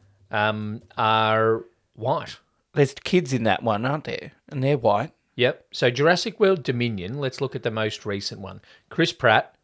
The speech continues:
Speaker 1: Bryce Dallas Howard, Laura Dern, Sam Neill, Jeff Goldblum.
Speaker 2: Yeah.
Speaker 1: Um, DeWanda Wise. But the, the, the people of colour in that movie are baddies.
Speaker 2: Oh, that's not good either.
Speaker 1: Um,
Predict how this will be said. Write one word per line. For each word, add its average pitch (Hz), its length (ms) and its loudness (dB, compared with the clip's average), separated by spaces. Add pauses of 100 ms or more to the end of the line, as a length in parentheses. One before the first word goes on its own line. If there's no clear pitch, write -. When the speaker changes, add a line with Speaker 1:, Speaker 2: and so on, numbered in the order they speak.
(100)
Speaker 1:
Bryce 135 240 6
Dallas 127 300 -2
Howard, 110 400 0
Laura 117 260 2
Dern, 101 160 -2
Sam 98 300 -4
Neill, 95 120 -6
Jeff 90 220 -8
Goldblum. 92 460 -8
Speaker 2:
Yeah. 127 160 2 (560)
Speaker 1:
Um, 117 400 2
DeWanda 127 360 0
Wise. 101 640 -2 (540)
But - 160 -8
the, 165 200 2
the, 139 180 -2 (140)
the 147 220 2 (240)
people 170 220 -2
of 208 120 -2
colour 170 340 4
in 143 80 0
that 127 120 -2
movie 135 240 0
are 139 60 2
baddies. 170 500 0 (720)
Speaker 2:
Oh, 113 280 -6
that's 98 240 -8
not 110 140 -8
good 101 140 -8
either. 101 360 -4 (960)
Speaker 1:
Um, 123 600 0